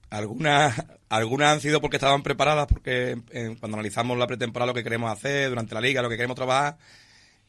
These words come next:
y yo tengo un pacto con ellos siempre. Yo hago un pacto al principio de temporada. Dos goles a balón parado te llevan a la colegiata de excursión. Es verdad que les he perdonado muchas, porque les he perdonado muchas. También es verdad que nos han hecho pocas veces dos goles.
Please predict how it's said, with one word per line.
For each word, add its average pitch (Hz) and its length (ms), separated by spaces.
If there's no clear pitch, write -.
y 107 160
yo 113 160
tengo 127 200
un 123 80
pacto 120 340
con 113 120
ellos 107 160
siempre. 123 340
Yo 101 80
hago 107 120
un 117 100
pacto 117 240
al 110 60
principio 104 260
de 101 80
temporada. 98 400
Dos 104 220
goles 123 180
a 123 60
balón 123 280
parado 160 520
te 107 160
llevan 117 260
a 117 40
la 113 100
colegiata 117 480
de 110 100
excursión. 101 440
Es 117 140
verdad 127 240
que 131 80
les 127 140
he - 20
perdonado 123 300
muchas, 151 400
porque 117 240
les 98 140
he - 20
perdonado 107 260
muchas. 127 420
También 104 360
es 107 60
verdad 107 240
que 110 80
nos 107 100
han 107 80
hecho 110 200
pocas 107 200
veces 107 180
dos 98 120
goles. 123 240